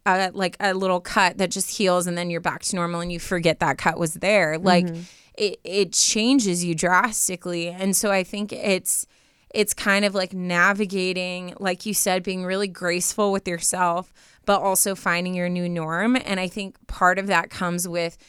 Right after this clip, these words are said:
Speaker 1: just that openness and talking to people you love about, like, "Hey, I'm having a really hard day. <laughs> Like, I,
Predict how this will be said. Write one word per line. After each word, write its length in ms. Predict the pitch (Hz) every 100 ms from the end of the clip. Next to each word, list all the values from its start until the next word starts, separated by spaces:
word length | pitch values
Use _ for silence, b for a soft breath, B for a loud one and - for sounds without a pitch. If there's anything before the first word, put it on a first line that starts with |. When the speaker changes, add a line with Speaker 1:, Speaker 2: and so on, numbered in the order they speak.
| b b
Speaker 1:
just 240 | - 208
that 220 | - 185 -
openness 640 | 202 190 208 190 180 175
and 120 | 185
talking 400 | 175 180 165 185 175
to 120 | 185
people 340 | - 180 180
you 140 | 175 170
love 220 | 160 165
about, 260 | 185 170 165
like, 200 | 175 170
"Hey, 340 | - 247 240 - b b b b
I'm 140 | 208
having 280 | 226 294 392
a 60 | 320
really 380 | 202 190 190
hard 240 | 196 185 180
day. 400 | 180 185 196 202
<laughs> 20 |
Like, 360 | 208 190 - - b b b b
I, 220 | 196 202